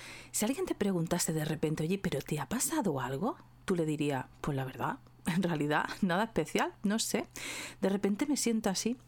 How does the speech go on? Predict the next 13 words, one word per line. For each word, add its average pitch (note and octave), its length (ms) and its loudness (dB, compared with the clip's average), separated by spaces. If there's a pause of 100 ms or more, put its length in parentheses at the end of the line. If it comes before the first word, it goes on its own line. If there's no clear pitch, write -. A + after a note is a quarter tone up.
¿Sabes B3 260 2
qué C4 100 0
ocurre? A#3 320 2
Que E3 60 0
a D#3 40 0
veces F3 280 0
nos E3+ 280 2
cuesta B3+ 680 -2
saber, E3+ 400 0
nos F3 200 0
cuesta G3 400 0
darnos F3+ 380 0
cuenta F3+ 400 0